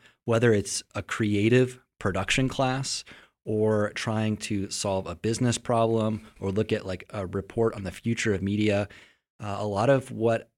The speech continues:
I do, and I think a lot of what we do in general across multiple majors, is that things change all the time. So the students I had ten years ago, they are not doing the same thing that I taught them to do in class necessarily with the same software.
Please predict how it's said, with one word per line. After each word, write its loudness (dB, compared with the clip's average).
I -2
do, 2
and 0
I -2
think -6
a -6
lot 0
of 2
what -4
we -2
do -6
in -6
general 2
across -4
multiple -4
majors, -6
is -6
that -4
things 6
change 4
all -2
the 0
time. 0
So 6
the 0
students 4
I 6
had 4
ten 0
years 2
ago, 4
they 4
are 6
not 0
doing 2
the 0
same 0
thing 0
that -2
I -2
taught -4
them -6
to -8
do 0
in -6
class -4
necessarily -6
with -14
the -8
same -4
software. -4